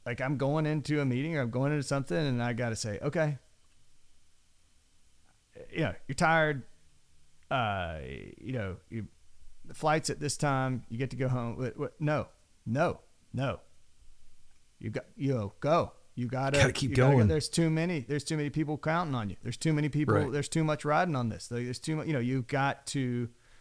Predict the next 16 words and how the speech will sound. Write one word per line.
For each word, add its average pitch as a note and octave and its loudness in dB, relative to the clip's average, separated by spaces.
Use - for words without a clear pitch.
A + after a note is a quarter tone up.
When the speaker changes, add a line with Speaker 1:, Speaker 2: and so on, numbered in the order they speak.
Speaker 1:
um, G#2+ -4
and, E3+ 0
and, D#3+ 0
and D#3 0
it's - -4
because D#3 2
everybody C3+ 2
is, A#2 -2
is A#2 -4
all B2 0
in. A2 -4
Speaker 2:
Yeah. F2 6
Speaker 1:
You G3+ -8
know, A2 -4
I, C#3 0
I, D3 -6